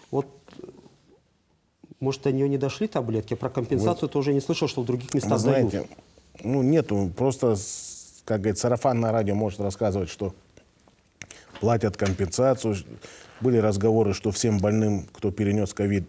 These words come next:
Speaker 2: дадут автоматически или инвалидность, или какие-то выплаты. Лекарствами обеспечивались по назначению врача только те, у кого были серьезные симптомы, достаточно симптомы заболевания.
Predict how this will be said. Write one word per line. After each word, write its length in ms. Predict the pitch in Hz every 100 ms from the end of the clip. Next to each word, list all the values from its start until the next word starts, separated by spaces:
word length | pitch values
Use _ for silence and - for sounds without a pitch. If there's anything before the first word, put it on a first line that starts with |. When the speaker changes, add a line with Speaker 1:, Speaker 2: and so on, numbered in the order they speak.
| -
Speaker 2:
дадут 380 | 80 101 98 95
автоматически 680 | 95 98 95 98 92 - 92
или 360 | 85 90 90
инвалидность, 680 | 90 90 95 123 110 101 -
или 160 | 98 90
какие-то 440 | 90 87 92 90
выплаты. 540 | 85 95 107 104 98 95 - - - - - -
Лекарствами 800 | 113 117 156 156 - 127 113 107
обеспечивались 1200 | - 107 113 - - 139 127 107 104 107 113 117 -
по 280 | - 117 110
назначению 800 | 110 95 107 101 123 120 107 92
врача 440 | 90 98 92 120
только 320 | 95 95 95 90
те, 280 | - 160 -
у 80 | 95
кого 340 | - 101 107
были 300 | 95 107 98 90
серьезные 500 | 95 101 92 82 78
симптомы, 540 | 90 87 151 156 92
достаточно 640 | 80 - 101 87 78 78 - - - _
симптомы 540 | - 90 87 139 127 101
заболевания. 960 | 87 107 104 104 95 101 95 85 73